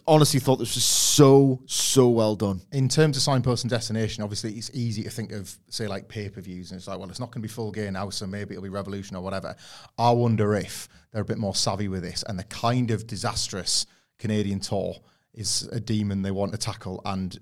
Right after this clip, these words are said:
Speaker 2: you could do some big business in Toronto with this first meeting.
Speaker 1: You could, but unfortunately, a lot of this stuff is booked out well in advance
Speaker 2: Yeah.
Speaker 1: of, like, maybe ironing out the details in Edge, in Copeland's contract. I can call him Edge.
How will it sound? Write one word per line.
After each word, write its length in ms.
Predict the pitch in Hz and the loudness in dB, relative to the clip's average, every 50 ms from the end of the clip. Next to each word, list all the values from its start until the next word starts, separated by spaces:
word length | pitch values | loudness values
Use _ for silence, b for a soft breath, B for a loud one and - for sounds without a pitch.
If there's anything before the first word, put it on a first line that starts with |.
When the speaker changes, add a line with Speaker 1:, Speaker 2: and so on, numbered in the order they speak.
| - | -18
Speaker 2:
you 260 | - 117 107 104 104 | -18 -14 -10 -8 -8
could 160 | 98 - 98 90 | -8 -8 -8 -6
do 120 | 104 101 | -6 -6
some 160 | 101 - 95 | -6 -8 -8
big 200 | - 113 101 98 | -6 -6 -6 -6
business 220 | - 95 87 - - | -6 -8 -6 -6 -8
in 80 | 95 | -8
Toronto 400 | 95 - 92 90 95 92 98 92 | -8 -6 -6 -6 -6 -6 -8 -8
with 120 | 87 90 87 | -8 -10 -10
this 160 | 98 - - | -8 -8 -8
first 280 | - 107 98 92 - | -6 -6 -6 -6 -6
meeting. 260 | 101 95 95 92 95 - - | -8 -8 -8 -10 -12 -10 -6
Speaker 1:
You 100 | - 143 - | -6 -4 -2
could, 560 | - - 151 160 156 151 143 - - - - | 4 8 10 10 10 10 8 4 -4 0 4
but 480 | - 127 123 120 117 - - - - - - _ _ _ _ _ - | 6 8 8 8 6 4 0 -4 -4 -6 -10 _ _ _ _ _ -4
unfortunately, 720 | 123 123 110 - - 123 123 120 - - - 110 92 104 | -2 -2 0 4 6 8 8 8 6 4 0 -2 -2 0
a 40 | 104 | 2
lot 140 | 110 113 110 | 4 2 2
of 60 | 107 | 2
this 120 | 113 101 - | 2 2 2
stuff 340 | - - 117 110 101 - | 2 4 4 4 4 4
is 120 | 110 104 - | 0 -2 -2
booked 320 | - - 113 110 107 107 113 | 0 2 2 2 2 4 4
out 220 | 101 104 - - | 4 4 4 2
well 640 | 110 104 107 113 120 120 123 123 120 117 113 113 113 | -2 0 4 6 8 8 10 10 8 8 6 6 4
in 60 | 107 | 2
advance 420 | 107 104 95 95 113 104 101 101 147 | 2 0 0 2 2 2 2 4 4
Speaker 2:
Yeah. 120 | 147 147 143 | 6 6 6
Speaker 1:
of, 100 | 139 117 | 4 4
like, 220 | 104 104 98 - | 2 2 2 2
maybe 240 | 120 123 117 113 120 82 | 2 2 2 2 2 2
ironing 320 | 113 113 110 107 107 107 | 2 0 0 0 -2 -2
out 220 | 104 104 104 - | -2 -2 -2 -4
the 60 | 113 110 | -6 -6
details 380 | - 110 - 87 107 104 92 104 | -6 -4 -4 -2 -2 -2 0 0
in 60 | 104 | -2
Edge, 200 | 101 95 82 - | -2 -2 -4 -6
in 220 | - 107 104 98 95 | -4 -4 -4 -4 0
Copeland's 420 | - 113 107 104 - 101 98 90 | 2 2 2 2 0 -4 -6 -6
contract. 440 | - - 104 104 101 - 117 127 123 | -2 0 0 0 2 2 2 4 4
I 100 | 139 196 | 4 2
can 80 | 240 | 2
call 180 | - - 104 92 | -2 -6 -6 -6
him 80 | 92 92 | -6 -4
Edge. 320 | 90 117 117 113 - B | -4 -4 -4 -4 -6 B